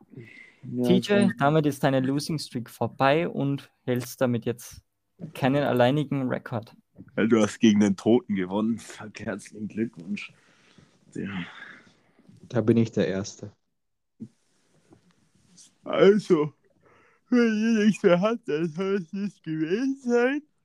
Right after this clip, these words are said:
Speaker 1: Äh,
Speaker 3: Deshalb springt Tobi in sein Bettlein.
Speaker 1: ich lieg schon im Bett. <laughs> Ich,
Speaker 3: Ich
Speaker 1: ich
Speaker 3: auch.
Speaker 1: reiß, ich reiß mich halt echt zusammen.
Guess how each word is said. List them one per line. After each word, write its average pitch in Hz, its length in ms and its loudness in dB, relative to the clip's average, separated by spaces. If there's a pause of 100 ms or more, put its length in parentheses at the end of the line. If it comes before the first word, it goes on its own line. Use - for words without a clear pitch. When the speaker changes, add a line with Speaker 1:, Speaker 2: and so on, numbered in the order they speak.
(1700)
Speaker 1:
Äh, 143 400 -10
Speaker 3:
Deshalb 120 240 4
springt 120 380 2
Tobi 120 280 6
in 113 100 4
sein 107 200 -2
Bettlein. 101 520 -4 (300)
Speaker 1:
ich 123 180 -2
lieg 113 200 -2
schon 95 220 -2
im 95 120 -2
Bett. 98 300 -6
<laughs> - 360 4
Ich, 156 180 0 (180)
Speaker 3:
Ich 117 200 0
Speaker 1:
ich 127 80 2
Speaker 3:
auch. 123 180 6
Speaker 1:
reiß, 117 200 -2 (280)
ich - 140 -18
reiß 113 300 -10
mich - 160 -20
halt 107 140 -14
echt 101 220 -18
zusammen. 98 460 -12